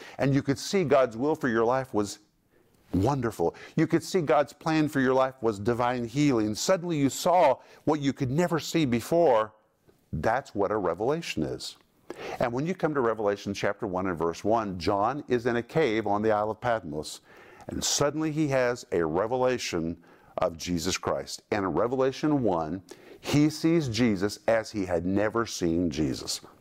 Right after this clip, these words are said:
Well, John knew Jesus. He walked with Jesus. He carried the memories of Jesus in his heart and in his mind.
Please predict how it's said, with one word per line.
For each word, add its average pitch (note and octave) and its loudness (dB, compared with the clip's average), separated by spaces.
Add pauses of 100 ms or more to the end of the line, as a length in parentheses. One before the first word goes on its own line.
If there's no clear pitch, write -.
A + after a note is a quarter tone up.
(100)
Well, F#3+ 2
John G#3 0
knew G#3 0
Jesus. F2 -4 (280)
He G3+ 2
walked G3+ 2
with G#2+ -6
Jesus. - -6 (420)
He D#3 0
carried F3+ 0
the D#3+ -2
memories D#3+ 0
of D#3 0
Jesus D3 0
in D3+ 2
his D#3 2
heart D3 2
and F#2 -6
in C#3 0
his C#3 0
mind. B2+ 0